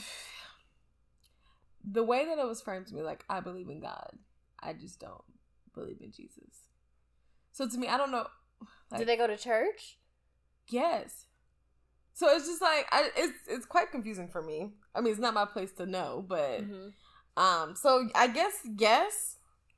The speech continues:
Speaker 1: but, um, yeah, there's only, yeah, there's only one or two people that I know. And I didn't, like, know, like, right off the top. 'Cause anyone knows me, like,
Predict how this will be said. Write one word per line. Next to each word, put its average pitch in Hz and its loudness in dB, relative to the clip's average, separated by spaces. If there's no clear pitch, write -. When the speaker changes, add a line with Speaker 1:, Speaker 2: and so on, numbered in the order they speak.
Speaker 1:
but, 208 4
um, 196 2
yeah, 196 -2
there's 208 -8
only, 214 -10
yeah, 160 -4
there's 226 -6
only 202 -4
one 196 -8
or 196 -10
two - -18
people - -20
that - -12
I - -10
know. - -14
And 214 0
I 220 4
didn't, 240 0
like, 233 4
know, 233 4
like, 190 2
right 190 2
off 196 -2
the 196 -12
top. 165 -4
'Cause 269 -2
anyone 480 8
knows 285 6
me, 247 0
like, 202 2